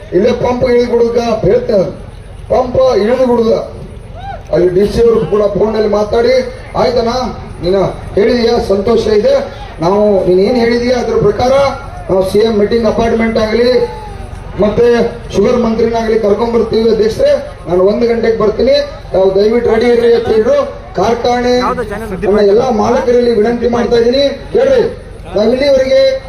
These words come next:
ನಮಗ ನಿಮ್ಗೆ ಜಗಳ ಇತ್ತು, ಶೇ ಗಪ್ರಣ್ಣ. ಈಗ ಕಾರ್ಖಾನೆ ಮಾಲಕರಲ್ಲಿ ನನ್ನ ವಿನಂತಿ,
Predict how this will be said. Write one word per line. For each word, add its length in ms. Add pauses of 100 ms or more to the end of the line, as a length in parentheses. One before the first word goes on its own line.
ನಮಗ 180
ನಿಮ್ಗೆ 300
ಜಗಳ 220
ಇತ್ತು, 440
ಶೇ 600
ಗಪ್ರಣ್ಣ. 340 (4000)
ಈಗ 80 (760)
ಕಾರ್ಖಾನೆ 520
ಮಾಲಕರಲ್ಲಿ 580
ನನ್ನ 200
ವಿನಂತಿ, 720